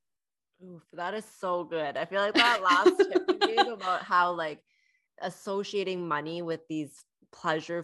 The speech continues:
Speaker 1: feelings that you are already experiencing is so good. I don't feel like I've heard a lot of people talk about that before. So thank you for
Speaker 2: Ooh,
Speaker 1: sharing that.
Speaker 2: yeah, there might need to be a money program coming based on that. <laughs>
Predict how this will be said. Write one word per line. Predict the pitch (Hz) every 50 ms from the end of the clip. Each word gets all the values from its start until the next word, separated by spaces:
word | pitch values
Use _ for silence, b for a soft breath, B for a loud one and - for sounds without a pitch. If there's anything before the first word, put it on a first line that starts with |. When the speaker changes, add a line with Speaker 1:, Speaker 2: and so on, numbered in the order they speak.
| 170 _
Speaker 1:
feelings | 151 151 147 151 160 170 180 185 180
that | 165 143 139
you | 147 151
are | 147 - -
already | - 143 139 147 151 156 156
experiencing | 151 147 - - _ - 147 143 147 143 147 160 175 185 180 - 214 214 202 180
is | 160 156 - -
so | - 165 156 156 156
good. | 143 147 127 -
I | 117 160
don't | 180 208 233
feel | - 294
like | 302 302 302
I've | 285 240 -
heard | - - - 180 185 196
a | 190
lot | 175 170 165 165
of | 165
people | - 175 175 165
talk | 165 - 160 156 165 170
about | 165 147 127 117
that | - 139 107 - -
before. | 165 165 170 - - 143 120 120 160 165 - -
So | 156 156 151 - 151 156 - _
thank | 175 190 226 214 -
you | 214 208
for | 226 233
Speaker 2:
Ooh, |
Speaker 1:
sharing | 226 214 214 202 - 277 233 190
that. | 165 151 143 - - -
Speaker 2:
yeah, | 226 233 247 277 359 359 285 233 165 208
there | 214 233 240 247
might | 240 240 247 285 254 233
need | 302 302 247 247
to | 285
be | 247 302 302
a |
money | 294 302 330 427 403 392
program | - 381 294 285 247 285 294 302 285
coming | 370 359 370 339 349 370 381 359 294
based | 311 302 311 311 - -
on | 311 294 285 269
that. | 269 262 254 247 247 269 262 -
<laughs> | 466